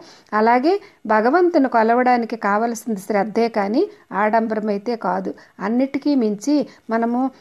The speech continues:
మనమే చేస్తాము, మనమే చెయ్యాలి, మాకన్నా ఎవరు బాగా పూజలు చేయలేరు, అలాంటివన్నీ ఆ పూజలన్నీ ఎందుకు పనికిరానివని ఈ కథలోన వివరమైతే మనకి తెలుస్తుంది.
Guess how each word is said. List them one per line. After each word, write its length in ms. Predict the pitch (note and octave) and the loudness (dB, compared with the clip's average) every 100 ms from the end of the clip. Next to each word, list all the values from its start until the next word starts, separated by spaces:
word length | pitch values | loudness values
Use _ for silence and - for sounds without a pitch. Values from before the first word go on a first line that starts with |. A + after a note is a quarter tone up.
| _ A3 | _ -2
మనమే 360 | A#3 B3 D4+ D4+ C4 | 2 4 4 4 0
చేస్తాము, 500 | A3+ A3+ B3 A3+ A3+ | 0 -2 -2 0 0
మనమే 360 | A3 A3+ C4 C4+ B3+ | 0 2 2 0 0
చెయ్యాలి, 440 | A#3 A3+ A3+ A#3 | 0 0 0 0
మాకన్నా 520 | A3+ A3+ A#3+ C4+ C4+ B3 | 0 -2 0 0 0 0
ఎవరు 180 | A#3+ B3 | 0 0
బాగా 340 | A3+ A3 A3+ A#3+ | 2 0 2 -2
పూజలు 420 | A#3 A3+ A3+ B3 | 0 -2 0 -2
చేయలేరు, 760 | A3+ G3+ A3 A3+ A#3 A#3 A#3+ - - - | 0 0 2 2 2 2 -2 -6 -18 -4
అలాంటివన్నీ 680 | A3 B3 B3 A#3+ A3+ A#3+ D#4+ | 0 2 2 2 2 4 6
ఆ 200 | D4+ B3 | 4 2
పూజలన్నీ 720 | A#3 A#3 A3+ B3+ B3 A#3+ C#4+ C5+ - - _ - | 0 -2 0 2 2 4 4 2 -2 -20 _ 0
ఎందుకు 520 | A#3 B3 C#4 C#4 G4+ D#4+ | 4 6 4 4 4 4
పనికిరానివని 760 | A3+ A#3 A#3+ A#3+ A#3+ A#3 A#3 D4+ B3+ | 2 0 2 2 0 0 2 2 2
ఈ 20 | |
కథలోన 760 | G3+ F#3+ A3+ F4+ F#4 A3+ A3 B3+ A4 A4 | -2 0 2 0 -2 -4 -2 0 0 -2
వివరమైతే 720 | A3+ A3+ G#3+ A3+ A3 G#3 A#3 | -4 -4 0 0 0 0 0
మనకి 460 | C#4 G#3 G3+ D#4+ A4 | 0 0 -2 -2 0
తెలుస్తుంది. 640 | A3 G3+ G3 - G3+ G3+ | -2 -4 -6 -8 -6 -6